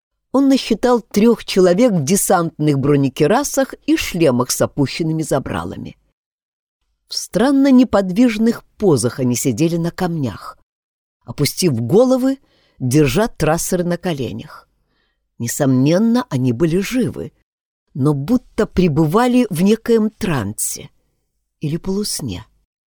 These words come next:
Бронкс показал сержанту три пальца. "Наши?" — шёпотом спросил Вайнштейн. Бронкс с улыбкой кивнул. "Почему их только трое?" — удивился Матольский.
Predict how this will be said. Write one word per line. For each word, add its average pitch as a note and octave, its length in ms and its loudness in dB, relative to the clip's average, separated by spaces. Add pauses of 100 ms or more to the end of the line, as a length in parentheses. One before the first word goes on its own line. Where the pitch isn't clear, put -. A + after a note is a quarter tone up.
(600)
Бронкс G3 640 0
показал E3 440 0
сержанту F3 600 -2
три D#3+ 200 -4
пальца. - 600 -10 (840)
"Наши?" — C3+ 600 -6 (580)
шёпотом A2 540 -4
спросил A2+ 480 -6
Вайнштейн. G#2+ 720 -8 (500)
Бронкс E3+ 520 2
с - 100 -4
улыбкой C#3 420 0
кивнул. B2 560 -8 (720)
"Почему G3+ 400 0
их B3+ 200 2
только C4+ 300 2
трое?" — G3+ 600 -2 (640)
удивился A#2 560 -2
Матольский. A#2 800 -6